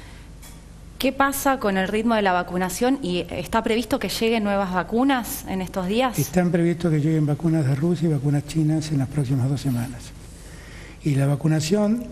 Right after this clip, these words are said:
Speaker 2: va, eh, tan lenta como dos cuestiones hay. Primero, la capacidad de vacunación. Por ejemplo, la provincia de Buenos Aires se está vacunando mucho. Y en el país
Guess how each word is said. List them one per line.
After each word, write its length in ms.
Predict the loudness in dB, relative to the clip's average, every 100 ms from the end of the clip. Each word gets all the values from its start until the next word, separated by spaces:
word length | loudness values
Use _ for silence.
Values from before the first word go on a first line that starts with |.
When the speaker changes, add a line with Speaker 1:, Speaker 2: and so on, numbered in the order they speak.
| -8 0
Speaker 2:
va, 320 | 4 4 2 -2 -14 -16 -16 -18 -18 -18 -18 -18 -18 -6
eh, 160 | -2 -2 0
tan 280 | 2 4 4
lenta 560 | 4 2 4 4 2
como 480 | 2 2 2 2 0 -6 -16 -18 -18 -18 -18 -18 -18 -8 0
dos 360 | 0 0 -6 -10 -4
cuestiones 560 | -4 0 0 0 -2
hay. 120 | -4 -2
Primero, 320 | 0 2 4
la 100 | 2
capacidad 560 | 0 -2 -2 2 2 2
de 60 |
vacunación. 680 | 0 0 -2 -4 -8 -12 -14 -16 -20 -18 -18 -18 -18 -20 -20 -20 -20 -18 -18 -4
Por 80 | 0
ejemplo, 220 | 2 4
la 60 | 4
provincia 240 | 4 4
de 40 | 4
Buenos 200 | 2 2
Aires 160 | 2
se 60 | 0
está 160 | 2 0
vacunando 400 | 2 2 4 2
mucho. 280 | 0 -2 -8 -12 -16 -20 -18 -18 -18 -18 -18 -18 -18 -18 -18 -18 -18 -18 -18 -18 -18 -4
Y 80 | 2
en 80 | 2
el 100 | 2
país 480 | 4 4 4 0